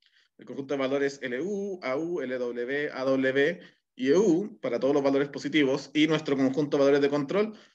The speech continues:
tal que los que, los que están sin Wolbachia estén por debajo de ese nivel y los que están infectados con Wolbachia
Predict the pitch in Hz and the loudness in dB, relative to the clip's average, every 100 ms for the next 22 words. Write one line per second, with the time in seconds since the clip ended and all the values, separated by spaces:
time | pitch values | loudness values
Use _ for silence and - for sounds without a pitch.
0 | _ 180 196 190 208 214 226 - - _ | _ 2 2 2 4 6 6 2 -16 _
1 | _ _ - 139 - 151 135 - 127 131 | _ _ -2 -2 2 2 0 -4 -8 -8
2 | 135 170 165 139 - - 180 185 196 185 | 0 2 2 0 -12 0 2 4 4 4
3 | 202 156 165 165 180 - - - 143 147 | 4 6 4 4 2 -8 -8 -4 0 2
4 | 135 135 165 185 180 196 196 185 226 147 | 4 4 4 4 4 4 4 4 2 2
5 | 143 156 - 160 143 - - 170 180 180 | -2 -2 -2 -2 -2 -4 0 0 2 0
6 | 170 180 185 190 233 | 2 2 0 -2 -4